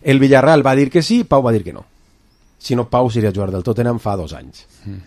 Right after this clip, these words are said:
Speaker 1: Pau volia jugar la Champions i va dir, «Me quede». Jo veig difícil que algú vinga i te amorri esos diners. Mira, nosaltres l'altra locura va ser Mourinho, que li va entrar un aire per Ballí i va dir, «Quaranta quilos, me lo llevo», i se'l van portar.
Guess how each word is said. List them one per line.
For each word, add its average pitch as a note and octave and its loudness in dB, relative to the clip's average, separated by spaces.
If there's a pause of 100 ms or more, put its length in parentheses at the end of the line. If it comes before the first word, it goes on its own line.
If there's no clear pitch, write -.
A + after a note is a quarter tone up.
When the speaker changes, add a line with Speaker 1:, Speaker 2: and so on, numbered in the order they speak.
(120)
Speaker 1:
Pau A2 2
volia G2 -4
jugar G#2+ -2
la A2+ 0
Champions F3+ 0
i D#3 0
va - 2
dir, G#2 0
«Me F#2+ -6
quede». E2+ -6 (720)
Jo D3 4
veig C3 2
difícil C3 0
que A#2+ -4
algú A2+ 0
vinga C#3+ 2
i C#3+ 0
te B2 -2
amorri A2 0
esos G#2 -6
diners. F#2 -10
Mira, C#3 4
nosaltres F#3 0
l'altra F#3 -2
locura F#3 0
va E3+ 0
ser D#3 -4
Mourinho, E3+ -2 (420)
que B2+ -2
li A#2 0
va C3 0
entrar D#3 -2
un D3 0
aire A#2 0
per A2 -2
Ballí D3 -2 (100)
i - -6
va C#3+ 0
dir, A#2 -6
«Quaranta D#3 0
quilos, G#2 -6
me A#2 -2
lo A#2+ 0
llevo», A#2+ -2
i A#2 -18
se'l A2 -8
van G2 -8
portar. E2 -18